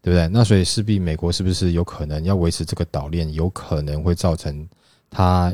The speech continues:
要来支援一下。那美国一来，我跟你讲，中国只要跟美国打，那这就是，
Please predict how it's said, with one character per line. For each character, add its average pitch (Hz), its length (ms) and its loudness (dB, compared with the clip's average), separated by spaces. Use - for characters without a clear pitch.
要 87 280 4
来 73 380 -6
支 101 240 2
援 78 200 2
一 73 80 -8
下。 73 320 -4
那 107 100 -4
美 90 220 2
国 85 180 2
一 90 120 4
来， 76 140 0
我 73 80 -4
跟 85 160 -2
你 87 60 -2
讲， 71 220 -6
中 120 320 4
国 82 260 -4
只 - 140 -6
要 85 140 2
跟 98 120 0
美 85 140 0
国 - 100 -4
打， 78 120 -4
那 87 120 0
这 104 160 2
就 95 120 4
是， 87 200 0